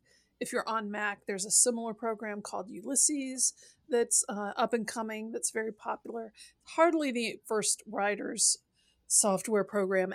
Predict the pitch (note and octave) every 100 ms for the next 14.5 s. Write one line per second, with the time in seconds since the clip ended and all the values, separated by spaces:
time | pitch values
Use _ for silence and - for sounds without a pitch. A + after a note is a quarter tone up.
0 | - G3 F3+ - _ - A#3 A3+ F#3+ E3+
1 | D#3+ _ _ _ _ _ A#3+ A#3 - -
2 | A#3 A3 C4 F4+ - G4+ G4 _ _ C4+
3 | - - - - E4+ F4+ - B3+ B3+ A#3+
4 | A#3 A3 - C#4+ C5 F#4+ - A#3+ - -
5 | - - E4 E4+ C#4+ A#3+ A3 G#3 G3+ G3
6 | F3+ _ - - - F#3+ E3 D3 - -
7 | _ _ _ _ _ - C4 C4 A#3+ C4+
8 | E4+ F4 F4+ E4+ - - - C#4 B3+ -
9 | - - B3 A3 G#3 G3+ G3 G3 G#3+ A#3+
10 | D4+ B3 F#3+ G3+ F3+ - G#3+ G3+ G#3 F3+
11 | G3 G3 F3 F3+ F#3+ G3 G3 - - C4
12 | G3 F#3 F3+ F#3 F3+ F3+ G3 G3 C4+ C4+
13 | - D4+ C#4+ F#3+ F#3 - G3 F#3+ G3 G3
14 | G3+ F#3 - -